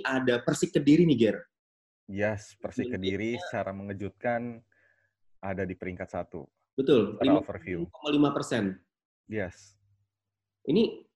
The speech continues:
Speaker 1: eh, oke banget nih ya, Persik ya. Konsisten ya.
Speaker 2: Hmm.
Speaker 1: Kita lihat
Speaker 2: Hmm.
Speaker 1: beberapa, beberapa pekan ini, eh, mereka bermain di,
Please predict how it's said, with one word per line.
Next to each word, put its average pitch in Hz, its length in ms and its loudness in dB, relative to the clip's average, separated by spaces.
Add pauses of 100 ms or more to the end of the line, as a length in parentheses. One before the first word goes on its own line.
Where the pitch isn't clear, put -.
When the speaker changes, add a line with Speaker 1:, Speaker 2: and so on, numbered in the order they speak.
(180)
Speaker 1:
eh, 127 480 2
oke 127 180 0
banget 160 300 4
nih 120 100 6
ya, 143 60 4 (260)
Persik 143 240 -2
ya. 120 320 0
Konsisten 202 480 0
ya. 117 160 4
Speaker 2:
Hmm. - 80 -18
Speaker 1:
Kita - 220 -10
lihat 151 260 4
Speaker 2:
Hmm. 98 160 -10
Speaker 1:
beberapa, 123 440 2 (920)
beberapa 123 420 2
pekan 117 400 0
ini, 156 400 2 (600)
eh, 117 100 2
mereka 123 320 2
bermain 123 480 2
di, 110 560 2